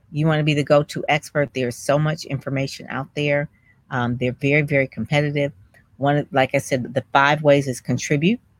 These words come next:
to articles and publications, go into Haro, blog, have that book, take the blog to the book. Um, make sure that you make connections within your industry,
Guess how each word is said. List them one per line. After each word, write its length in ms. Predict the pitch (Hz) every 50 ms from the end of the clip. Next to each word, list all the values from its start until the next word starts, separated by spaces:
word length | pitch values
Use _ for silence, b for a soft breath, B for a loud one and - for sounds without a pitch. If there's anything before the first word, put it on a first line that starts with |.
| _ _ _ _ _ _
to 120 | - - 123 -
articles 400 | 131 135 139 151 156 - 156 151
and 100 | 135 120
publications, 680 | - 143 131 139 123 - - 151 156 - - 160 147 -
go 240 | - 135 131 131
into 180 | 127 123 - 113
Haro, 540 | 113 - - 160 160 156 160 170 180 208 214 b b b b b b _ -
blog, 500 | 135 143 135 135 139 147 165 190 208 - - _ _ _ _ _
have 220 | - - 139 135 139
that 200 | 139 127 - 123
book, 360 | - 143 160 190 196 - 147 -
take 160 | - - 120 -
the 80 | 123
blog 280 | 123 135 139 143 143 -
to 80 | -
the 60 | 123 127
book. 420 | 135 - 190 202 180 208 220 - b b b b b b b _ -
Um, 240 | 131 127 123 120 -
make 200 | - 139 147 143
sure 180 | - - - 151
that 180 | 147 135 131 -
you 80 | 139
make 180 | 139 131 127 127
connections 680 | - 131 131 139 143 143 - - 170 160 170 - -
within 420 | - 127 - - - 143 143 143
your 160 | 139 135 131 - -
industry, 560 | 139 143 147 170 175 - - 180 180 190 185